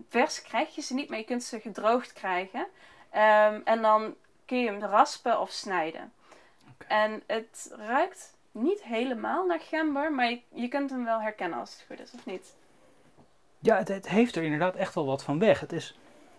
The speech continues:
Speaker 2: het, het ruikt een beetje, beetje, beetje zuriger dan, eh,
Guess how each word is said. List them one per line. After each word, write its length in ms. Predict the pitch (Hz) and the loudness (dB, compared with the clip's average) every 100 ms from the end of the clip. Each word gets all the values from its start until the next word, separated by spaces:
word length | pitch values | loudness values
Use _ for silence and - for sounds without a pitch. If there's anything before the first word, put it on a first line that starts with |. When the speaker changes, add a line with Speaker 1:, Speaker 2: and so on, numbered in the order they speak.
| - | -10
Speaker 2:
het, 120 | 160 | -8
het 140 | 143 | -6
ruikt 220 | 156 175 180 | 0 0 2
een 60 | |
beetje, 420 | 170 175 156 131 131 - - _ _ - _ _ _ - - | 2 2 0 -2 -4 -14 -20 _ _ -20 _ _ _ -20 -8
beetje, 240 | - 170 143 | -4 -4 -2
beetje 280 | 143 135 117 | -4 -2 0
zuriger 560 | 254 320 139 - 123 | 6 8 6 2 -2
dan, 260 | 123 120 120 | 0 0 0
eh, 300 | 120 120 | 0 -2